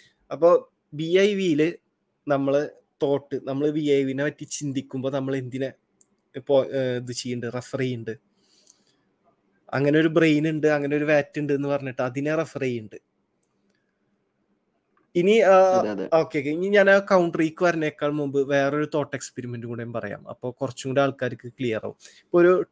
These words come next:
Speaker 1: ട്വിൻ എർത്ത് ഉണ്ട് എന്ന് വിചാരിക്കുക. ഇവിടുത്തെ എർത്ത് പോലെ തന്നെ പാരലൽ ആയിട്ടുള്ള ഒരു സംഭവം. അവിടെ എല്ലാം ഒരേപോലെയാണ്. ഒരു കാര്യം ഒഴിച്ച്, എന്ത്? വെള്ളം.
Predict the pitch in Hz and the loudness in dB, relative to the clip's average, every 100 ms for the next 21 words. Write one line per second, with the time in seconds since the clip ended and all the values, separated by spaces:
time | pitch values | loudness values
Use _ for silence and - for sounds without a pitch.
0 | 185 180 185 175 - 156 139 139 131 120 | 2 2 4 2 2 -2 4 4 4 -2
1 | 110 110 - 101 - _ _ _ _ 156 | -4 -4 -6 -10 -10 _ _ _ _ -4
2 | 139 151 - 175 170 - 147 131 - 147 | 0 0 2 4 4 2 -2 -4 -4 -2
3 | 143 139 139 131 135 139 147 127 127 123 | 0 0 -2 -6 -4 -2 -2 -2 -4 -4
4 | 120 123 117 113 110 104 - _ - _ | -6 -4 -4 -4 -8 -10 -16 _ -20 _
5 | _ - _ _ _ - 135 180 196 - | _ -20 _ _ _ -4 0 2 2 0
6 | 170 190 202 214 233 233 220 190 175 156 | -2 0 -2 2 4 4 4 4 4 4
7 | 139 120 110 - _ _ _ _ _ - | 4 0 -4 -16 _ _ _ _ _ -4
8 | 160 208 214 170 143 120 - - _ - | 2 6 8 8 6 0 -6 -16 _ -6
9 | 139 131 117 131 127 113 | -4 -2 0 0 0 -4